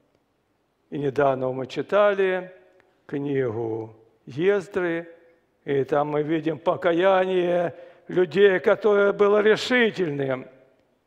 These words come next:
Не просто человек согрешил, сделал грех, а потом покаялся и так же самое живёт. Это не покаяние.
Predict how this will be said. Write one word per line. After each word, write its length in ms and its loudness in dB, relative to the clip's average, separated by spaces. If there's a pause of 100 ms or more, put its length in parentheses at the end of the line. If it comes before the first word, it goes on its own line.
(180)
Не 140 -2
просто 460 2
человек 520 -2 (300)
согрешил, 800 2
сделал 440 0
грех, 300 0
а 80 2
потом 320 -4
покаялся 540 0
и 40 -2
так 200 -2
же 80 -6
самое 340 -4
живёт. 380 -6
Это 160 -6
не 100 -4
покаяние. 880 -2